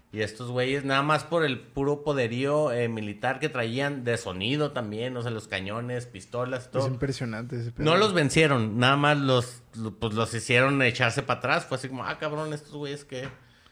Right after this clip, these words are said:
Speaker 1: qué
Speaker 2: Eh, eh,
Speaker 1: chingados
Speaker 2: eso es
Speaker 1: traen, güey?".
Speaker 2: vencerlos, güey. Eso es la definición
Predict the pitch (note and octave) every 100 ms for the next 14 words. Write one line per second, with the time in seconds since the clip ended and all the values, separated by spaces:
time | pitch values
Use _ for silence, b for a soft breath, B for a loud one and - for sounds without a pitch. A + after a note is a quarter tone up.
0 | b - B2+ D3+ D3+ C#3 C#3+ C#3+ E3 D#3+
1 | D#3+ C#3+ C#3+ C#3 C3+ A#2+ A#2+ B2 - B2+
2 | B2 C3 B2 C3+ A#2+